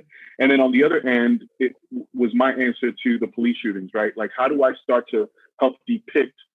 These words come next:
men of color in, in a more positive light, right? In, in combat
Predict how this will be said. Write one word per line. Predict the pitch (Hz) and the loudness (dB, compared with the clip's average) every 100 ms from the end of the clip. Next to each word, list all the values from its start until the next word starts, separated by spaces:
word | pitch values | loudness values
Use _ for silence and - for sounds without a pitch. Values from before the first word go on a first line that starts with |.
| _ - | _ -2
men | 123 120 | 0 0
of | 107 | -2
color | - 131 117 110 107 _ _ _ | 0 2 2 0 -4 _ _ _
in, | 135 120 120 | -2 -2 -2
in | 120 | -2
a | |
more | 117 120 113 | -2 -2 -4
positive | - 123 120 110 107 98 | -6 -2 -2 -2 -6 -4
light, | 110 101 - _ | -4 -4 -6 _
right? | 107 107 113 - | -4 -4 -6 -10
In, | 120 117 | -10 -6
in | 123 120 | -4 -4
combat | - 131 131 120 117 | -2 -2 0 -2 -2